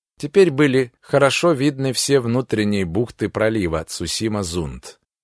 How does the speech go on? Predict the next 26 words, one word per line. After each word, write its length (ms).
К 80
этому 340
времени 540
шар, 440
висевший 640
над 200
гаванью 640
Акочи 480
на 180
севере, 520
уже 220
вынужденно 840
спустили 880
для 240
обслуживания. 920
Над 200
Акочи 580
всё 200
ещё 320
клубился 600
туман, 460
хотя 300
вся 220
южная 480
оконечность 720
Цусимы – 640